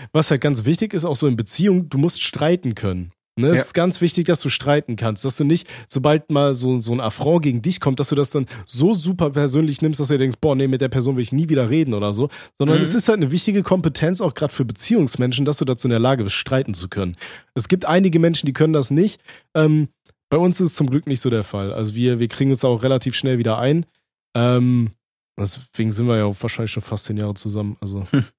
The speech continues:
Speaker 1: das, äh,
Speaker 2: Doch
Speaker 1: trägt
Speaker 2: schon
Speaker 1: wahrscheinlich
Speaker 2: so
Speaker 1: dazu
Speaker 2: lange,
Speaker 1: bei.
Speaker 2: ey. Mhm.
Speaker 1: Das ist schon lang, wenn ich überlege, das ist, ja, ein großer Abschnitt meines Lebens, ne?
Speaker 2: Ja, ja, definitiv.
Speaker 1: Ja,
Speaker 2: Ja, ihr
Speaker 1: ja.
Speaker 2: seid ja auch ein schnuckliges Pärchen, muss man ja auch mal sagen, ne?
Speaker 1: Oh, lecker Schmecker,
Speaker 2: Boah.
Speaker 1: so, ne?
Speaker 2: Boah.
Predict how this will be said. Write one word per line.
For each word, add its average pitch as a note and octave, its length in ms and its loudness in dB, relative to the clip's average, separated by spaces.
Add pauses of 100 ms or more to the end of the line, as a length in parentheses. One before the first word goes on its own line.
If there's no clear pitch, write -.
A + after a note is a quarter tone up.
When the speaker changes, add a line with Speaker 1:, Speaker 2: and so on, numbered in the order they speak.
(120)
Speaker 1:
das, - 180 -6
äh, - 40 -10
Speaker 2:
Doch G3+ 200 -6 (120)
Speaker 1:
trägt D#3 220 2
Speaker 2:
schon E3 100 2
Speaker 1:
wahrscheinlich C#3 240 4
Speaker 2:
so C#3+ 60 4
Speaker 1:
dazu C3 160 2
Speaker 2:
lange, A2 120 0
Speaker 1:
bei. A2 120 2 (720)
Speaker 2:
ey. A#2+ 60 -2 (160)
Mhm. A2 60 -2
Speaker 1:
Das A2+ 140 -2
ist A#2+ 120 -2
schon B2 180 2
lang, E3+ 200 4
wenn C3+ 100 2
ich A2+ 100 -2
überlege, A2+ 360 0
das A#2 200 -6
ist, - 480 -6 (840)
ja, G#2 220 0 (920)
ein - 260 -10
großer G#2+ 400 0
Abschnitt - 300 -2
meines C#3 300 2
Lebens, D3 380 -2
ne? D3 160 -4 (520)
Speaker 2:
Ja, G#2+ 120 6
ja, F2+ 180 0
definitiv. F#2 640 -4 (280)
Speaker 1:
Ja, - 100 2
Speaker 2:
Ja, - 60 8
ihr C3 60 6
Speaker 1:
ja. B2 60 6
Speaker 2:
seid B2 140 6
ja B2 60 6
auch A#2 100 6
ein A#2 80 2
schnuckliges G2+ 540 0
Pärchen, F2+ 340 -2
muss F2+ 160 -2
man G#2 120 2
ja E2 80 0
auch C2+ 40 -4
mal B1+ 180 -6
sagen, A1 300 -8
ne? - 140 -2
Speaker 1:
Oh, G#1+ 340 -8
lecker - 280 -10
Schmecker, F#2+ 500 2
Speaker 2:
Boah. B1 100 -6
Speaker 1:
so, A#1+ 60 -8
ne? D#2 340 -6
Speaker 2:
Boah. F#2 760 0